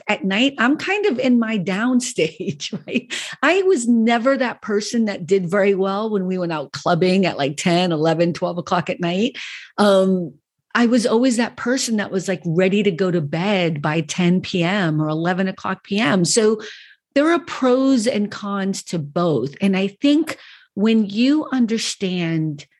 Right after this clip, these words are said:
who you are and what your strengths are and what your weaknesses are, you are so much better at being productive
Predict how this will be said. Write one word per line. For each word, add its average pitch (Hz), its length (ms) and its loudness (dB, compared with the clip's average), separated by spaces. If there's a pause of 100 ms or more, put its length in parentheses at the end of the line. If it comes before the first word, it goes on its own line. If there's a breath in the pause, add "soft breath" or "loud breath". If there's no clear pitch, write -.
(180)
who - 300 0
you 226 320 2
are 175 380 -4
and 175 260 -2
what 180 180 -2
your 190 140 0
strengths 185 560 -2
are 147 240 -4
and 175 180 0
what 185 220 0
your 196 140 4
weaknesses 170 800 -2
are, 135 480 -6 (520 loud breath)
you 240 220 4
are 247 120 2
so 233 720 2
much 202 520 0 (160)
better 165 520 -2 (380 soft breath)
at 175 460 0
being 190 440 0
productive 147 840 -6